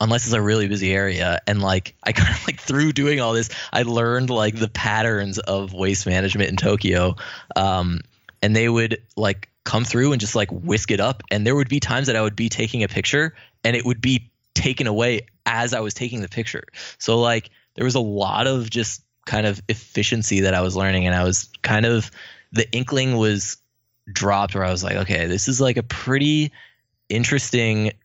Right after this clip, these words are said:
thing that I'm unraveling." And so it's kind of just been a, an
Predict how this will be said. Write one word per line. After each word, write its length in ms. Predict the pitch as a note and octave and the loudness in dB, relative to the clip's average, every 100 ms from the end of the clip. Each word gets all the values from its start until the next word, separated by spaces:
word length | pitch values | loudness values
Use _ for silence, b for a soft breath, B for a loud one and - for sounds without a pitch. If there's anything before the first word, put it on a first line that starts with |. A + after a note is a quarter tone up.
| _ _ | _ _
thing 1040 | - - - - - A#2+ G#2 F2+ F2+ F#2 _ _ - | -20 -20 -18 -6 0 2 2 0 -4 -8 _ _ 0
that 140 | G2+ | 2
I'm 280 | G2+ G2 G2 - _ _ _ - | 2 0 -4 -6 _ _ _ -2
unraveling." 1160 | A2 A#2+ A2 F#2+ F#2+ G2+ G2 F2+ F2+ F2 F2+ F2 _ _ _ _ _ - | 0 0 0 2 2 -2 -2 -4 -4 -4 -6 -12 _ _ _ _ _ -4
And 340 | G#2 G#2 G2 F#2+ - | 0 0 0 -4 -6
so 200 | - A#2+ | 0 2
it's 100 | A2+ | 2
kind 160 | - B2+ | 0 -2
of 60 | |
just 160 | C3 B2 | -2 -2
been 160 | B2 | 0
a, 220 | B2 A2+ G#2 | 0 0 -2
an 100 | A#2 | -4